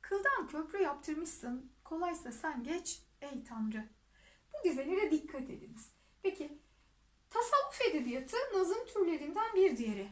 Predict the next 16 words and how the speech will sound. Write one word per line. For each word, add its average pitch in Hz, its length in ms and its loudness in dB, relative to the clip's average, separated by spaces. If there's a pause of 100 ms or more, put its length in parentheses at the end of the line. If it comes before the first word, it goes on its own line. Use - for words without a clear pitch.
(220)
devriye. 240 480 -2 (520)
Tasavvuf 403 720 2
anlayışına 381 760 2
göre 240 420 -2
evrendeki 320 600 -2
canlı, 269 440 0
cansız 311 580 0
her 311 160 -4
şey 480 180 -2 (580)
Allah'tan 370 600 2
gelmiştir 247 520 0 (380)
ve 269 80 -8
yine 277 480 2
Allah'a 330 880 4
geri 254 240 -6
dönecektir. 233 560 -10